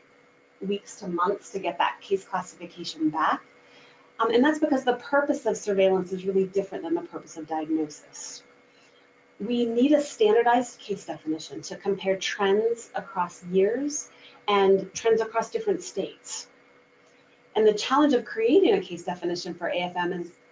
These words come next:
that we don't have a simple diagnostic test. It would be great if every patient came to us with an M R I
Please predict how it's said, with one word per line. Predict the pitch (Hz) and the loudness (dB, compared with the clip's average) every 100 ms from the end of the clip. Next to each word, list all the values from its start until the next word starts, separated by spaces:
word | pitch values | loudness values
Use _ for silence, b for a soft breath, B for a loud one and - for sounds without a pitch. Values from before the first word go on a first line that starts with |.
| _ _ | _ _
that | 196 208 | -2 -2
we | |
don't | 190 233 196 | 2 2 2
have | 185 160 | -4 -12
a | |
simple | - 156 160 | -8 -8 -6
diagnostic | 156 156 156 151 - - - | -8 -8 -6 -8 -8 -20 -18
test. | - - - - - _ _ | -10 -10 -10 -14 -16 _ _
It | 196 - | -2 2
would | 202 | 2
be | 220 | 2
great | 180 185 202 214 254 202 | -4 0 2 4 2 -2
if | 202 | 0
every | 196 196 202 | 0 2 2
patient | - 190 190 190 - | 2 0 2 -2 -6
came | - 202 202 | 0 2 2
to | - 190 | 2 -2
us | 185 | 0
with | 185 180 | -6 -4
an | 175 | -2
M | 190 | 0
R | 180 165 | 0 0
I | 170 190 208 | 0 0 -2